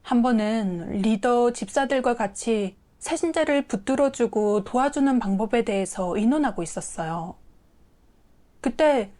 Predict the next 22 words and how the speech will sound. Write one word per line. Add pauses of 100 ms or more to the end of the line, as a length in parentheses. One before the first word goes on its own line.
(160)
복음
집사가
자기
생각을
얘기했는데 (640)
윗선
리더와
팀장들 (220)
다 (260)
그
집사의
의견이
정말
좋다고
하더라고요. (1900)
복음
집사의
의견대로
새
신자들을
양육하고
붙들어줬더니